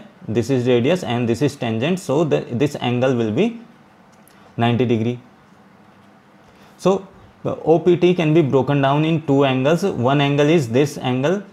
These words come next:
angle, uh, O P Q, uh, that we have to, uh, in, that we need O, O P Q, and another angle is theta.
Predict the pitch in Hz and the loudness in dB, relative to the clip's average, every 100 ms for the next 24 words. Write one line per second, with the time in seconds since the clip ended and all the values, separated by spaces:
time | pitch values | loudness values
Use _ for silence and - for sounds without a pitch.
0 | - 117 127 147 214 - - - - - | -8 -6 0 0 0 -4 -20 -20 -20 -18
1 | - - 135 151 156 147 - 156 214 - | -12 0 2 2 2 0 2 0 0 -4
2 | - 117 110 135 131 147 135 127 135 - | -12 -4 0 0 2 0 0 -2 -4 -6
3 | 135 117 117 117 113 113 110 110 104 - | -6 -2 -2 -2 -2 -4 -6 -8 -10 -12
4 | 123 120 117 117 123 110 139 139 156 151 | -6 -4 -4 -4 -2 0 0 2 0 0
5 | 139 131 151 202 - - - - - 135 | 0 0 0 -2 -8 -20 -20 -16 0 2
6 | 143 - 135 131 143 135 147 190 240 - | 2 2 0 2 0 2 0 0 -2 -12
7 | - - - 123 156 214 214 - 123 131 | -20 -20 -6 -2 0 -2 -6 -4 -2 2
8 | 139 131 120 120 214 233 - - 113 85 | 0 0 0 2 0 -2 -14 -4 -4 -4